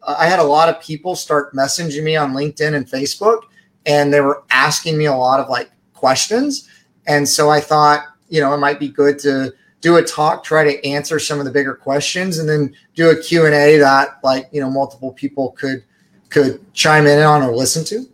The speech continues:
So, um, it was just kind of an idea that, that we came up with.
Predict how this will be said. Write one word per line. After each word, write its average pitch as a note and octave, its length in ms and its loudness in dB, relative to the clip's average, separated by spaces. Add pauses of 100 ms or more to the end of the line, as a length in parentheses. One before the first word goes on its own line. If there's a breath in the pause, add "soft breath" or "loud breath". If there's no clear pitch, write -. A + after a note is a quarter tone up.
So, B2+ 460 -2 (340 soft breath)
um, C3+ 460 4
it D#3 80 4
was D3 140 2
just - 220 -4
kind D#3 160 2
of C#3+ 120 0
an C#3 100 0
idea C3 380 0
that, C3+ 340 0 (100)
that C3+ 240 -4
we C3+ 60 -8
came C#3 260 -4
up C3+ 220 -4
with. - 260 -12